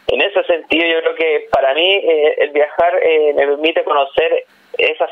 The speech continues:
sensaciones, esa, esa,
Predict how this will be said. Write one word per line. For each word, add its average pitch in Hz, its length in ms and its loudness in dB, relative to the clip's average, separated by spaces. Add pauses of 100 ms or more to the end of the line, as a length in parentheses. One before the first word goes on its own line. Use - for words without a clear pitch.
sensaciones, 175 920 0 (460)
esa, 160 460 0
esa, 139 1000 2